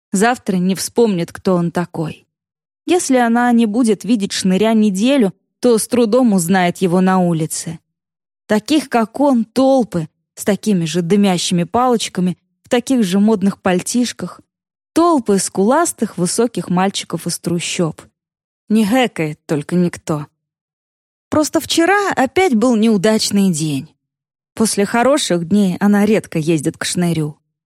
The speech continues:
«Чем же вы хотите заниматься?» спросил тот профессор, защелкивая портфель. «Романтизмом Гюго», моя гордо приподняла подбородок, «эволюцией метода».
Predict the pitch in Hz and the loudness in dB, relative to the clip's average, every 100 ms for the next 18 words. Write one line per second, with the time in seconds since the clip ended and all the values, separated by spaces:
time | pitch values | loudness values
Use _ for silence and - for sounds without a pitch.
0 | _ _ _ _ _ - - 262 320 277 | _ _ _ _ _ -8 -2 0 0 0
1 | 247 226 - - 214 - 208 202 220 208 | -2 -2 -4 -4 -4 -2 0 4 4 4
2 | 143 - - - - _ - - 160 - | 0 -4 -10 -10 -14 _ -12 -6 -6 -2
3 | 160 143 - - 180 175 233 254 - - | -4 -2 -6 -4 -4 0 -2 0 -4 -8
4 | _ - 202 170 196 180 - 170 170 180 | _ 0 0 2 0 -2 0 0 0 -2
5 | 190 - 175 151 - _ _ _ _ _ | -4 -4 -4 -4 -8 _ _ _ _ _
6 | _ _ - 233 233 262 - 349 311 247 | _ _ 0 2 4 4 2 2 4 4
7 | 196 190 156 165 170 180 _ _ _ 202 | 2 0 0 0 0 -4 _ _ _ 0
8 | 190 175 165 170 143 165 180 - 175 175 | 0 0 0 -2 -2 -4 -4 -4 -2 0
9 | 160 165 160 170 170 151 143 - _ _ | 0 -2 -2 -2 -2 -4 -10 -14 _ _
10 | _ _ 311 330 359 254 - 262 285 262 | _ _ 0 2 4 2 0 2 4 4
11 | 151 151 147 170 | 2 -4 -4 -8